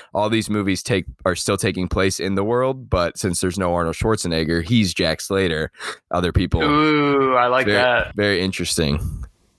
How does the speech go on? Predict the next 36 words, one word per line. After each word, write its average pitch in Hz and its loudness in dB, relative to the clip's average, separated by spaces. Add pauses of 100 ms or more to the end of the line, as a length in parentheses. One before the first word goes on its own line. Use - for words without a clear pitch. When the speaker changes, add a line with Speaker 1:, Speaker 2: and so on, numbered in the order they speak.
(920)
Speaker 2:
Do 165 4
you 175 4
think 208 4
this 208 0
movie 180 2
would 160 4
have - -4 (120)
been 135 0
a - -4
big 131 0
hit 135 2
if 127 -2
it 127 0
came 127 0
out, 123 2
like, 120 -2
a 117 -6
couple 139 -2
months 131 0
earlier 123 2
or 120 -2
something? 117 0 (800)
Speaker 1:
Well, 143 -2 (240)
I 120 2
can't 302 -2
decide 143 0
if 123 -2
this 131 -2
was 117 -2
a, 98 2
uh, 80 -2 (380)
a 92 4
kids 127 -2
movie 87 0
or 80 0
not, 73 -2